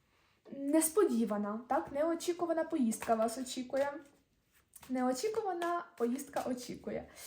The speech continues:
Добре, а, дивимось, е, як у вас просуватиметься сфера роботи, кар'єри,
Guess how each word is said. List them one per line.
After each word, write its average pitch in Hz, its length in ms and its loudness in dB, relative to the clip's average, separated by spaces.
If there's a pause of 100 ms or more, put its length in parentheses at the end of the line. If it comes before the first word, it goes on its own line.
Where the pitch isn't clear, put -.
(380)
Добре, 226 480 8 (260)
а, 226 280 2
дивимось, 403 1040 0 (140)
е, 269 40 -2 (1000)
як 277 580 2
у 269 40 -4
вас 254 500 2
просуватиметься 285 1120 0
сфера 247 580 2
роботи, 277 600 2
кар'єри, 254 800 0